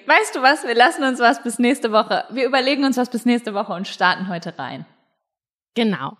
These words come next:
Speaker 2: Also jetzt kommt der Fun-Faktor.
Speaker 1: Fun-Faktor? Okay, Sam, hast du einen Fun-Faktor für diese Woche?
Speaker 2: Ich hab gerade keinen speziellen.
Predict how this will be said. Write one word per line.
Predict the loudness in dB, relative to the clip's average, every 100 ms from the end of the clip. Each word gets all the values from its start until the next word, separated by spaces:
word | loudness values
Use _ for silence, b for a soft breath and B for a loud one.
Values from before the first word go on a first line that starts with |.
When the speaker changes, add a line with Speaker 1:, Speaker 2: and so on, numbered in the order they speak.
| _
Speaker 2:
Also | -2 -2 -2
jetzt | -6 2 2 2
kommt | 0 2 2
der | 4 4 2 b b b b
Fun-Faktor. | 2 4 2 2 0 -2 -2 -4
Speaker 1:
Fun-Faktor? | -10 -18 -2 2 2 -2 -16 _ _ _ _ _
Okay, | -8 -4 -4
Sam, | -2 -4 -4
hast | -4 -4
du | -4
einen | -8
Fun-Faktor | -6 -8 -6 -10 -10 -12
für | -10
diese | -12 -12 -10
Woche? | -12 -8 0
Speaker 2:
Ich | 0 2
hab | 0 2
gerade | 0 2 0
keinen | -2 0 0
speziellen. | -6 -8 -10 -10 -2 2 4 4 2